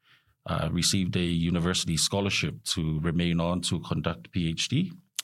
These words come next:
Um, and it, uh, was an important year because it was two thousand and fourteen, one year before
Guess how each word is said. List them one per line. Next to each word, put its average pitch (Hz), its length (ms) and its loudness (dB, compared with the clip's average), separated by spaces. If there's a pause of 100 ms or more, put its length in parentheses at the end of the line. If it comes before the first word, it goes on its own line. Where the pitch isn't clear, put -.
(140)
Um, 80 520 0 (680)
and 101 400 0
it, 98 340 -2
uh, 95 100 2
was 92 260 0
an 87 240 2
important 113 480 -2
year 110 160 0
because 110 380 0
it 92 80 2
was 87 220 0
two 120 180 0
thousand 85 360 0
and 78 160 0
fourteen, 120 580 -2 (260)
one 92 260 0
year 90 220 0
before 82 680 -2